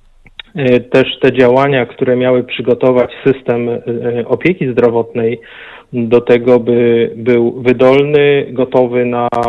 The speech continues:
mm, przyjęcie większej liczby pacjentów, y, chyba też nie były optymalne. Y, uważam, że ślepą uliczką było tworzenie, y, sieci szpitali covidowych,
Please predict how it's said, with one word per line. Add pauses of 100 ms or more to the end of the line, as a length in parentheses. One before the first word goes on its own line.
(220)
mm,
przyjęcie
większej
liczby
pacjentów, (200)
y,
chyba
też
nie
były
optymalne. (580)
Y, (360)
uważam,
że
ślepą
uliczką
było
tworzenie, (340)
y,
sieci
szpitali
covidowych,